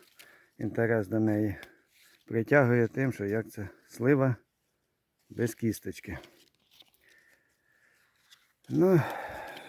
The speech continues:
щас будемо пробувати. В тому році була сигналка. Сигналка була, небагато, декілька штук. Е, значить, що було? Була там, е,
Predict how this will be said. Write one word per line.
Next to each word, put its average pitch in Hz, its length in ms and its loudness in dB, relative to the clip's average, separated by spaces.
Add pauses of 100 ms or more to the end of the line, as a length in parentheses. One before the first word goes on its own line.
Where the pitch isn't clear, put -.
(380)
щас 151 240 -6
будемо 143 280 4
пробувати. 101 580 -2 (480)
В - 40 -20
тому 185 220 6
році 143 260 8
була 139 300 6
сигналка. 95 680 -2 (1400)
Сигналка 117 640 0
була, 123 460 0 (460)
небагато, 127 800 -2 (600)
декілька 110 520 -6
штук. 156 380 -8 (1120)
Е, 123 320 -6
значить, 143 680 -4
що 139 240 -4
було? 110 400 -4
Була 147 480 2
там, 127 380 -2
е, 123 180 -2